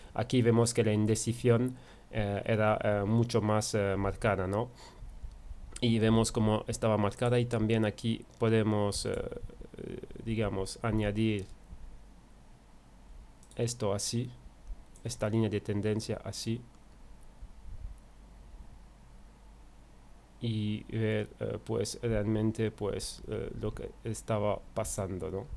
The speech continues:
Podemos añadir esto. Pues no es tan perfecta, pero bueno,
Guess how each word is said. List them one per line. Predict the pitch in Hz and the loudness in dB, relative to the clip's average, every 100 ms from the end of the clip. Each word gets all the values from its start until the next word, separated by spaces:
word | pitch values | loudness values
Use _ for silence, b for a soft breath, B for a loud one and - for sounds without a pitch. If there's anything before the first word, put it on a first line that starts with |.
| - - B B B - - | -10 -12 B B B -14 -10
Podemos | - 98 98 - | -4 -2 -2 -4
añadir | 95 95 101 107 | -4 -4 -2 -2
esto. | 113 - 110 127 - - - - - - - - - - - - - - - - | -2 -4 -6 -6 -10 -12 -14 -18 -20 -20 -20 -20 -20 -20 -20 -20 -20 -20 -16 -10
Pues | - 92 - - | -8 -6 -4 -2
no | 117 113 | 0 2
es | 110 | 0
tan | - 110 107 | 0 0 0
perfecta, | 104 98 123 120 - 117 117 | -4 -4 -4 -2 0 -2 0
pero | 110 104 | -2 -2
bueno, | 104 95 | -2 -4